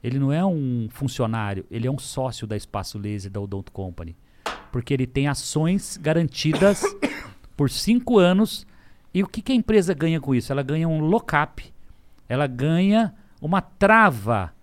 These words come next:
desse colaborador não in-, não ir embora, porque se ele for embora, ele perde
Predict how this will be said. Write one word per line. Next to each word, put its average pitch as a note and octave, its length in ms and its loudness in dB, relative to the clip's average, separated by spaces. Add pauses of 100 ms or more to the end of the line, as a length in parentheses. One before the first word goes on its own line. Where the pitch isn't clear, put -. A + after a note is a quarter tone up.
(840)
desse E3+ 380 2
colaborador E3 640 2
não E3+ 200 2
in-, F3 280 0
não D#3+ 220 2
ir D#3+ 100 0
embora, C3+ 500 2
porque - 160 -6
se C#3+ 140 -4
ele D#3 100 0
for E3 220 0
embora, D3 380 2
ele D#3+ 80 2
perde D#3 800 2